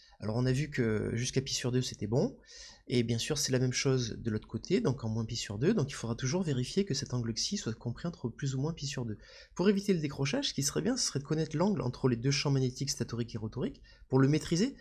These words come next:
Parce que celui qu'on maîtrise, nous, le statorique, on sait où il est. Donc si on est capable de savoir où se trouve le rotor, donc on maîtrisera l'angle entre les deux. Et ça permettait, ça permettra, pardon, d'éviter le décrochage,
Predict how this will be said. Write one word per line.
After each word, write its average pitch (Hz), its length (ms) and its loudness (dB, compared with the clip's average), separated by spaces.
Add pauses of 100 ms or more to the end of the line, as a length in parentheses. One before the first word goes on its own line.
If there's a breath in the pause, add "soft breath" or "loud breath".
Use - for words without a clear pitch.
(320 loud breath)
Parce - 140 0
que - 80 2
celui 233 300 4
qu'on 147 260 0
maîtrise, 143 480 2
nous, 117 80 2
le 110 100 0
statorique, 117 520 -2 (340 loud breath)
on 127 60 2
sait 156 220 8
où 156 100 4
il 165 80 4
est. 226 140 4 (360 loud breath)
Donc 143 160 0
si - 120 4
on 180 60 6
est 175 80 4
capable 180 340 4
de 143 80 4
savoir 147 500 2
où 170 200 0
se - 160 -6
trouve 127 300 0
le 113 60 0
rotor, 131 440 0 (300 loud breath)
donc 127 320 -2
on 131 60 2
maîtrisera 139 760 2
l'angle 131 460 0
entre 117 260 -4
les 107 120 0
deux. 156 260 0 (440 loud breath)
Et - 60 -2
ça - 140 0
permettait, 120 560 -4
ça - 160 2
permettra, 123 520 -2
pardon, 113 300 -2
d'éviter 151 440 0
le 127 100 4
décrochage, 135 640 0